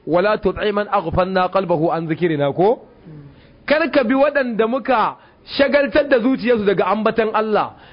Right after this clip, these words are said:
daga jin wa'azi, kar ka damu da su waɗannan. "Wattaba'a hawahu," wanda suka zo suka bi son zuciyarsu, kar ka damu da su manzon Allah.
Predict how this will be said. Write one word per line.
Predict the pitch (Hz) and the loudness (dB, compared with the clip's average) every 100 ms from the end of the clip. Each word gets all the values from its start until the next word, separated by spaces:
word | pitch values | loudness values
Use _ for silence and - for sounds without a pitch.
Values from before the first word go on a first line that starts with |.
| - | -2
daga | 180 196 | 2 2
jin | 175 285 247 | 2 2 2
wa'azi, | 247 226 160 202 202 - - | 2 0 -2 -2 -2 -6 -8
kar | - 320 | -2 0
ka | 320 269 | 2 2
damu | 233 220 | 2 2
da | 233 | 0
su | 190 196 | -2 0
waɗannan. | 202 190 165 139 95 92 - - - - - | 0 0 -2 -4 -6 -16 -20 -20 -20 -12 0
"Wattaba'a | 214 233 208 185 190 | 0 2 2 2 2
hawahu," | 165 156 170 170 127 107 - - - | 0 -2 -2 -4 -8 -18 -20 -10 0
wanda | 185 247 220 | 2 2 2
suka | - 202 | 2 2
zo | 190 | 2
suka | 190 208 185 | 2 0 0
bi | |
son | 180 208 | 2 0
zuciyarsu, | 185 196 180 190 185 175 170 - - | -2 -2 0 0 0 -2 -4 -10 -8
kar | - 240 | -2 0
ka | 233 | 2
damu | 170 160 175 | 0 0 0
da | 165 | -2
su | 160 | -2
manzon | 156 135 127 127 | -2 -2 -2 -4
Allah. | 131 110 87 | -6 -6 -10